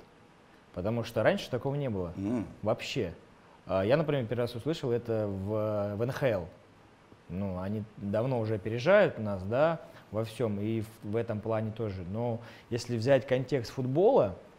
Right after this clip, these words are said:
Speaker 1: лидер раздевалки, это, ну, в идеале, да,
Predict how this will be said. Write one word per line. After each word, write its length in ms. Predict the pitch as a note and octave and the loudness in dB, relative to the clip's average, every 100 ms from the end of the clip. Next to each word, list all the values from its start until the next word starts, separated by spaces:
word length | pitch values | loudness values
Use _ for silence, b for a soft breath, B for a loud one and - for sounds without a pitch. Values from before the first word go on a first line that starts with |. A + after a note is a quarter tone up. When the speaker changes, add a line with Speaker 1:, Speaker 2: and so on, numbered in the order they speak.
| - - - | -20 -14 -2
Speaker 1:
лидер 280 | C#3 C3+ A#2+ | 0 2 2
раздевалки, 680 | A2+ A2+ C3+ C#3 A2+ - G2+ - | 0 2 6 6 6 2 -10 -2
это, 760 | A#2+ C#3 C#3 C#3 C3+ C3 A2+ - | -2 2 4 6 6 4 2 0
ну, 100 | C3 | -2
в 140 | A#2 | 0
идеале, 540 | B2+ C#3+ C3+ A2 F#2+ F2 - - | 2 6 6 4 0 -6 -12 -4
да, 320 | A#2 D3 | 0 2